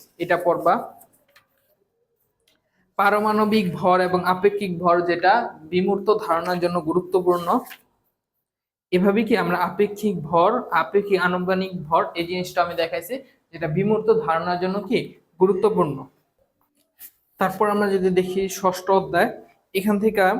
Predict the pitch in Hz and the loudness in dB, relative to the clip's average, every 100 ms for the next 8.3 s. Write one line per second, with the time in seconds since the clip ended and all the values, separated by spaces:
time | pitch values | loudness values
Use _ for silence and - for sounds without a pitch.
0 | - - _ - 196 190 202 208 190 190 | -6 -16 _ 0 2 4 2 2 0 2
1 | 190 175 180 180 180 180 180 185 180 170 | -2 0 0 2 2 2 0 -2 -2 -4
2 | 170 160 170 165 165 160 165 - 160 165 | -4 0 0 -2 -4 -6 -6 -4 -2 0
3 | 208 - - - - - - 185 208 196 | 0 -2 -12 -16 -16 -10 -2 0 2 2
4 | 196 190 180 180 175 175 175 175 156 175 | 2 0 2 4 4 4 2 -6 -6 -6
5 | 170 165 196 - _ - 170 156 190 185 | -8 -8 -12 -14 _ -20 -14 -6 2 2
6 | 185 185 165 170 170 170 175 160 170 165 | 2 -2 -4 -2 -4 0 0 0 -2 -2
7 | 170 208 - 170 165 160 - 160 160 151 | 0 2 0 -4 -4 -4 -4 0 0 2
8 | 170 269 | 0 0